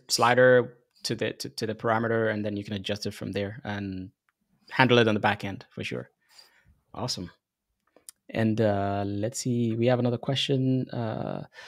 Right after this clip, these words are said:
from Citrak Fowler. Uh, hopefully I pronounced your name right there. Uh, "Do you have a comparison, uh, with Chat G P T for that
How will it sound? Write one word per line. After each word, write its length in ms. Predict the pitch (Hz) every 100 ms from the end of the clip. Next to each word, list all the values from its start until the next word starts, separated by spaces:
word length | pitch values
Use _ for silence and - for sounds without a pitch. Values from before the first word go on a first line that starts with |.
| - -
from 640 | - - 135 127 123 120 - _ _ _ _ _ _ _ - - -
Citrak 580 | - 151 - 165 123 -
Fowler. 480 | 151 139 - - - -
Uh, 420 | - 110 107 - 113
hopefully 360 | - 147 156
I 60 | 131
pronounced 300 | 135 127 120
your 100 | 117
name 160 | 117
right 240 | 107 110 110
there. 260 | 104 98 -
Uh, 260 | 107 107 113 _ - - -
"Do 80 |
you 80 | 123
have 60 | 170
a 60 |
comparison, 880 | 170 123 127 120 123 - 123 120 120 -
uh, 220 | 110 107
with 180 | 110 -
Chat 200 | 120 -
G 120 | 117
P 80 | 117
T 360 | 117 117 113
for 240 | 113 - 107 -
that 260 | 107 -